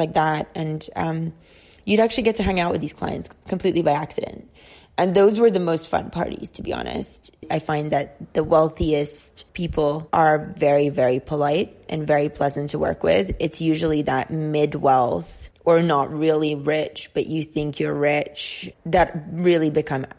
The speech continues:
like, unpleasant, and, you know, they expect way more. They, they sh-, slam their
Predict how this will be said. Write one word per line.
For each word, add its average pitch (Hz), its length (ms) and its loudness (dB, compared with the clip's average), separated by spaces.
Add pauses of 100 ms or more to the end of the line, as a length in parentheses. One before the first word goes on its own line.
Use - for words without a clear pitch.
(120)
like, - 320 -4 (300)
unpleasant, 151 800 2
and, 151 340 -6
you 165 80 0
know, 156 80 -2
they 151 220 4
expect 156 500 0
way 151 140 2
more. 151 280 2
They, 143 360 -2 (180)
they 151 360 0
sh-, - 240 -6 (180)
slam 156 500 0
their 143 160 4